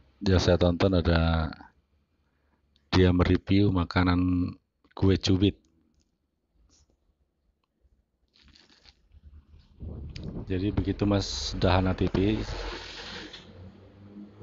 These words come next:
Nggak tahu ini apa dia ini tim atau bagaimana, saya kurang paham juga. Yang jelas saya sudah menonton video Anda.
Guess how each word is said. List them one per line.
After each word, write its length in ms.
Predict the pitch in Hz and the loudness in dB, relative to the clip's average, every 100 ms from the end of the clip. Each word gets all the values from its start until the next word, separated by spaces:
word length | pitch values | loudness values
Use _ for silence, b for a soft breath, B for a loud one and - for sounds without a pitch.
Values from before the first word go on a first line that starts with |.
| 104 107 107 - - 107 - | -16 -16 -16 -18 -18 -18 -6
Nggak 140 | 98 98 | -2 0
tahu 160 | 98 92 | 0 0
ini 80 | |
apa 240 | 92 92 90 | 0 -2 -4
dia 140 | 87 92 | -6 -6
ini 140 | 92 92 92 | -8 -12 -4
tim 480 | 113 123 123 117 | 2 2 0 -6
atau 240 | 95 92 92 | -8 -4 -4
bagaimana, 480 | 90 90 90 95 95 | -4 -8 -12 -12 -10
saya 400 | 90 87 90 85 | -6 -4 -4 -8
kurang 320 | - 87 85 85 | -4 -4 -4 -2
paham 320 | 87 85 82 | 0 0 -2
juga. 320 | 82 92 98 - _ _ - - _ _ - | -8 -8 -8 -12 _ _ -20 -20 _ _ -16
Yang 100 | 87 85 | -12 -10
jelas 220 | 92 98 - | -6 -6 -6
saya 340 | - - 101 | -10 -2 -2
sudah 300 | - 95 90 87 | 0 -2 0 0
menonton 480 | 90 90 - 90 - | 0 -2 -2 -2 -2
video 320 | 92 95 90 | -4 -2 -4
Anda. 560 | 82 85 85 87 92 | -4 -8 -14 -14 -14